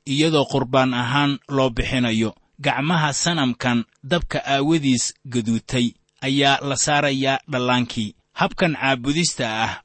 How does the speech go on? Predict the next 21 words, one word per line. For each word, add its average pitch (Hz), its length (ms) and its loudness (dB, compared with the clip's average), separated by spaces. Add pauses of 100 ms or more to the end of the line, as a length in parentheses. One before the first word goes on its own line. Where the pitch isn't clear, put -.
waa 127 200 -2
kii 160 260 -2
ugu 147 240 0
xumaa 131 400 -2
ee 131 140 -4
shayddaanku 131 1000 0 (160)
uu 123 400 2 (180)
ku 214 140 2 (100)
dhaliyey 127 580 0
maskaxda 131 600 -4
dadka 117 440 -6 (200)
ee 135 260 -4
abid 156 300 0
lagu 139 300 -2
arko 117 340 -4
dunida. 117 440 2 (220)
Haddaan 139 440 0
horay 170 420 2
idinku 160 360 0
sii - 160 2
wadno 117 420 2